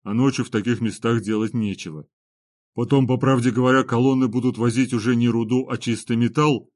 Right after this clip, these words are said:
но это не значит, что под это дело не потребуется хорошая дорога. А пока что нет, в одиночку лучше не отправляться. Несмотря на то, что пару телег заняли рудой почти сразу,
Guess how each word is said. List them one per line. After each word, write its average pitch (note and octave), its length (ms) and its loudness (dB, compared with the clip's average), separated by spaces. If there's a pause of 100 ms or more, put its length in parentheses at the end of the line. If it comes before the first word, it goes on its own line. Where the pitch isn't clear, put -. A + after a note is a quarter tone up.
(180)
но G#2+ 200 -4
это A#2 220 0
не C3 120 2
значит, B2 380 0
что - 160 -10
под G2+ 180 -2
это G#2+ 180 -2
дело A#2+ 280 2
не G#2+ 120 -2
потребуется A2 600 -4
хорошая G#2 440 -4
дорога. G2+ 460 -2 (500)
А A#2 120 -4
пока C#3 320 2
что B2+ 200 -2
нет, G2+ 340 -2 (220)
в G2 60 -6
одиночку B2+ 500 0
лучше A#2 300 -2
не A2+ 80 0
отправляться. A2 760 -6 (760)
Несмотря C3 460 2
на C3 100 2
то, C3+ 120 -2
что B2 160 -4
пару B2 280 2
телег B2+ 300 0
заняли B2 360 0
рудой A#2 300 0
почти A#2 260 -4
сразу, C3+ 560 -2